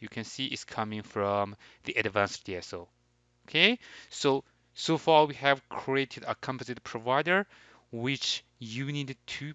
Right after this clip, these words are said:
parts provider. One is from advanced D S O, the other is from Han-, hana view, uh, successfully. So, uh, um, in our next session, we're gonna see how to use the, uh, composite provider,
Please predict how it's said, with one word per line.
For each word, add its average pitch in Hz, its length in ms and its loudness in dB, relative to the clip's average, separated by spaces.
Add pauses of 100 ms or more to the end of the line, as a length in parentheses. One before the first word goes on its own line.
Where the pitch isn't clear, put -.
parts 160 380 0
provider. 196 600 0 (180)
One 123 200 0
is 127 140 -6
from 120 300 -2 (100)
advanced 120 600 -4
D 127 140 -2
S 143 180 -4
O, 190 100 0
the 110 180 -2
other 107 200 0
is 101 80 -4
from 104 280 -4
Han-, 110 260 2
hana 127 340 -6
view, 147 260 -6 (400)
uh, 110 180 0
successfully. 185 720 0 (240)
So, 131 380 4 (360)
uh, 123 260 4
um, 123 340 4 (100)
in 123 120 -4
our 120 140 -2
next 120 320 -2
session, 214 440 -2 (140)
we're 131 120 -4
gonna 123 220 -2
see 117 400 -6 (220)
how 127 320 2
to - 180 -8
use 120 320 -8
the, 107 280 0
uh, 104 260 2 (500)
composite 113 360 -6
provider, 117 300 -2